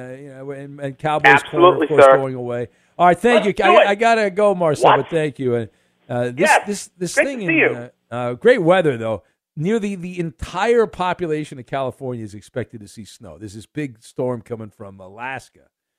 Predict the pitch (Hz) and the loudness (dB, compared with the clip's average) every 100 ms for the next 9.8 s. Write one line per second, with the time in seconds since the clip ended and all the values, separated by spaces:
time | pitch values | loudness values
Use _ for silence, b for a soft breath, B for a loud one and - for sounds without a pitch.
0 | _ _ _ 101 101 - 190 170 73 - | _ _ _ -18 -12 -8 -8 -8 -12 -18
1 | _ _ _ _ _ - 135 156 143 - | _ _ _ _ _ -6 -4 -4 -6 -8
2 | 233 185 165 190 175 175 - 220 220 - | -12 -8 -6 -4 -4 -6 -4 -2 -2 -2
3 | 185 160 151 139 233 202 185 165 _ _ | -2 0 -2 -6 -8 -8 -8 -10 _ _
4 | - 156 190 185 _ 175 175 170 160 - | -8 -2 -2 -4 _ -8 -6 -6 -10 0
5 | 220 233 226 196 165 160 147 123 107 92 | 2 2 0 0 0 -4 -8 -8 -12 -16
6 | _ _ _ _ - 208 269 - 233 208 | _ _ _ _ -6 -4 -4 -4 -6 -4
7 | 170 - - 143 170 202 226 180 196 180 | -8 -10 -8 -4 -2 -2 -4 -4 -4 -2
8 | 165 139 - 151 165 165 139 - 160 170 | 0 0 -2 0 0 -2 -8 -10 -12 -10
9 | 147 143 143 131 147 143 180 175 | -6 -4 -2 -2 -6 -6 -14 -16